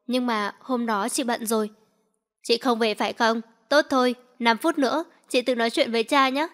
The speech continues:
tự mình gánh lấy hậu quả đi. Được rồi, được rồi, chị về, chị sẽ về. Tô Dĩnh dập điện thoại, Sài Trọng Tâm còn ngồi ở chỗ đó mỉm cười với cô,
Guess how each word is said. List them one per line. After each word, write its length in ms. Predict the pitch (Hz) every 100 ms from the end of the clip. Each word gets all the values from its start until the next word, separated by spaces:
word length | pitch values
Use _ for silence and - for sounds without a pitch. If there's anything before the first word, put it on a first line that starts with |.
| _
tự 120 | 240
mình 160 | 220 214
gánh 180 | 220 226
lấy 120 | 262
hậu 140 | 294 -
quả 200 | 247 196
đi. 200 | 220 247 _ _ _ _ _ _ -
Được 100 | 214
rồi, 160 | 226 220
được 120 | 226
rồi, 380 | 233 226 240 226
chị 120 | 240
về, 340 | - 226 214 196
chị 180 | 220
sẽ 180 | 226 -
về. 300 | 233 254 214 214 _ _ _ _ _ -
Tô 160 | 233
Dĩnh 280 | 220 240 294
dập 260 | - 254 208
điện 160 | 208 -
thoại, 240 | 233 208 - _ _ -
Sài 220 | 269 226
Trọng 240 | 285 269 -
Tâm 260 | 285 277 269
còn 280 | 226 202
ngồi 200 | 208 202
ở 100 | -
chỗ 200 | 196 233
đó 320 | 233 208 208 320
mỉm 220 | 269 214 -
cười 200 | 220 202
với 220 | 208 202
cô, 300 | 196 254 254